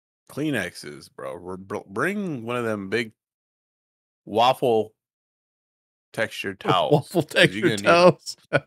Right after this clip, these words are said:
Speaker 2: towels. <laughs>
Speaker 1: You know what I'm talking about?
Speaker 2: Oh, I, oh, I, I do know. I do know. I had,
Speaker 1: Yeah.
Speaker 2: uh,
Speaker 1: You're gonna
Speaker 2: yeah.
Speaker 1: need to soak up all that towel.
Speaker 2: Yeah.
Speaker 1: Or all that tears. All them tears.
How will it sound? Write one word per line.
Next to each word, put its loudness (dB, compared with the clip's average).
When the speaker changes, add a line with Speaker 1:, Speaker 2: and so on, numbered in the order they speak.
Speaker 2:
towels. 2
<laughs> -20
Speaker 1:
You -2
know 2
what 4
I'm 0
talking 0
about? -2
Speaker 2:
Oh, 12
I, 10
oh, 10
I, 8
I 10
do 8
know. 8
I 4
do 4
know. 4
I 6
had, 8
Speaker 1:
Yeah. 2
Speaker 2:
uh, 2
Speaker 1:
You're -6
gonna 4
Speaker 2:
yeah. 2
Speaker 1:
need 0
to 0
soak 0
up -2
all 0
that -4
towel. -8
Speaker 2:
Yeah. 2
Speaker 1:
Or 2
all 2
that -4
tears. -12
All 0
them -4
tears. -12